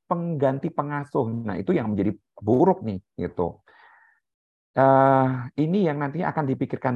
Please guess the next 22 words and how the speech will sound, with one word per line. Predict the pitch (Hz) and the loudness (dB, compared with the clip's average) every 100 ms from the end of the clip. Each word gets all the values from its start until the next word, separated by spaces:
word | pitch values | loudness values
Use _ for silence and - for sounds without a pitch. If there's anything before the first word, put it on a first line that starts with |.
| 123 | 2
dulu. | 123 107 87 - | 4 2 0 -4
Jadi | 110 147 | -4 -2
bantu | 120 110 117 120 175 180 | -2 0 0 0 -4 -2
keluarga | 135 127 117 | -2 0 -4
tersebut | 110 117 98 87 90 - - | -4 -8 -4 2 2 2 -2
untuk | 131 123 101 | -2 -2 0
beresin | 117 117 120 147 139 | 2 2 -2 -6 -4
dulu, | 120 117 135 160 165 _ _ _ - | 0 0 0 0 -4 _ _ _ -2
eh, | 113 110 110 107 107 _ _ _ _ | 0 2 0 -2 -6 _ _ _ _
mengklirkan | 135 139 143 143 143 131 | -6 -6 -4 -2 -2 -2
dulu | 123 123 147 156 | 0 2 2 2
masalah | 131 123 117 123 123 | -2 -4 -6 -4 -4
yang | 104 | -2
ada | 107 | -2
di | 101 | 0
rumah | 104 98 95 90 80 _ _ _ _ _ _ | -2 -4 -4 -4 -6 _ _ _ _ _ _
dengan | 101 104 104 107 - 110 | -4 0 0 -2 -2 0
orang | 101 104 123 127 | 0 0 -2 0
dan | 113 107 | 0 0
non-orang. | 110 110 - 117 113 107 90 90 - | -2 -4 0 0 2 0 -2 -6 -4
Jadi, | 107 90 135 165 175 _ _ _ _ _ - | -4 -2 -2 -4 -8 _ _ _ _ _ -4
eh, | 104 101 98 | 0 0 0